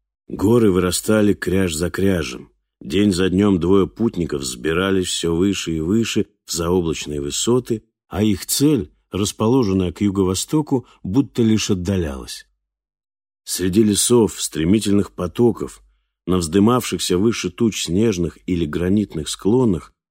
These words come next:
им то тут, то там попадались маленькие деревеньки или стойбища. Зачастую они не могли обойти их, поскольку другой тропы не было.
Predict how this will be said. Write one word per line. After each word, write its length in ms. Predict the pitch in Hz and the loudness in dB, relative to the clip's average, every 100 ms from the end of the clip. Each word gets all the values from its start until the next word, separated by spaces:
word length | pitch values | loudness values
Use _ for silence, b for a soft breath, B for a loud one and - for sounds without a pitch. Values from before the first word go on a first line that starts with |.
| _ | _
им 280 | - 139 - | 2 4 4
то 260 | - 104 | 0 -2
тут, 400 | - - 123 - | -2 0 -2 -2
то 100 | 92 | -6
там 320 | 82 101 113 | -4 0 0
попадались 540 | 95 78 87 101 92 - | 0 -4 -2 0 0 0
маленькие 500 | 98 104 95 - 80 | 0 2 0 -2 -6
деревеньки 800 | 76 76 90 127 135 127 110 _ _ - | -6 -4 0 2 2 -2 -8 _ _ -2
или 220 | 139 143 | 2 4
стойбища. 720 | 127 - 82 71 64 - - _ _ _ _ _ _ | 2 0 -2 -2 -6 -12 -16 _ _ _ _ _ _
Зачастую 680 | 65 80 - 104 - 131 123 | -8 -6 -2 -4 0 4 4
они 160 | 98 | 4
не 100 | 92 | 2
могли 300 | 90 92 98 | 2 0 0
обойти 540 | 107 95 107 110 156 113 | 0 2 0 0 0 2
их, 140 | - | 0
поскольку 500 | - 78 - 101 92 | -4 -4 -2 -2 -2
другой 420 | 73 85 80 117 | -4 -4 2 2
тропы 380 | - 101 95 104 | 2 -2 -2 0
не 240 | 107 123 78 | 2 2 0
было. 280 | 67 67 | -4 -12